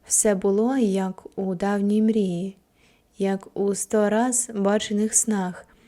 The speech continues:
І вже ж таки Бонго роздивлявся навколо з неабияким здивуванням, адже це вперше у своєму житті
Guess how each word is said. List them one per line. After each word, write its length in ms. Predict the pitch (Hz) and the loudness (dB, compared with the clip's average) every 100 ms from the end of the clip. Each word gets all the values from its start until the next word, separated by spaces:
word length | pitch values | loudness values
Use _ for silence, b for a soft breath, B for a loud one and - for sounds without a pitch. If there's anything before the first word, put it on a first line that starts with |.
| b b b b | b b b b
І 80 | - | -4
вже 220 | 202 262 | 0 0
ж 120 | 277 269 | 0 -2
таки 240 | 220 208 | -2 -2
Бонго 440 | 190 226 240 208 | 2 4 4 4
роздивлявся 680 | 190 185 185 185 208 220 - | 0 0 -2 0 2 2 2
навколо 600 | 196 190 - 220 214 202 | 0 -2 -2 0 0 0
з 120 | 196 196 | -2 0
неабияким 720 | 190 190 196 254 247 240 226 | 0 2 2 2 2 2 2
здивуванням, 840 | 233 247 269 233 190 185 175 190 - B B B B B | 2 2 2 0 -2 -2 -4 -6 -10 B B B B B
адже 400 | 208 196 190 196 | 0 0 0 -2
це 460 | - - 202 196 190 | -2 -2 0 -2 -4
вперше 380 | - 240 233 214 | 0 2 2 0
у 80 | 196 | -2
своєму 420 | - 208 202 202 | -2 0 0 0
житті 540 | 196 208 202 262 311 | 0 -2 -2 -2 -4